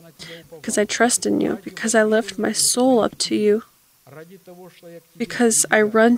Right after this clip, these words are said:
to you, because you are my God, for your name,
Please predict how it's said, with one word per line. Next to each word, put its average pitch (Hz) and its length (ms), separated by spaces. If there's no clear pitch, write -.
to 220 60
you, 202 380
because 226 460
you 226 440
are 220 100
my 214 320
God, 208 520
for 226 80
your 220 340
name, 220 500